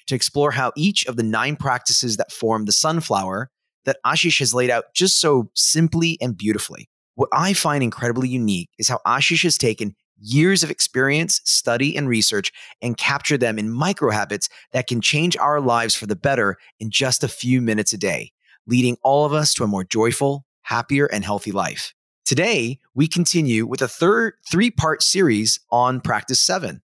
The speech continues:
investing in your well-being. We wanted to address the body, the mind, and the spirit. In the previous episode, we covered body and movement and the importance. In this episode, we're gonna focus on the mind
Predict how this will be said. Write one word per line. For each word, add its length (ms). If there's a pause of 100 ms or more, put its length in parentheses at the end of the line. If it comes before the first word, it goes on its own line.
(260)
investing 480
in 100
your 140
well-being. 540 (340)
We 100
wanted 300
to 120
address 380
the 100
body, 540
the 80
mind, 380
and 100
the 60
spirit. 440 (480)
In 120
the 60
previous 400
episode, 520 (220)
we 180
covered 400
body 400 (420)
and 200
movement 480
and 120
the 60
importance. 600 (600)
In 140
this 180
episode, 520 (240)
we're 140
gonna 160
focus 380
on 80
the 80
mind 500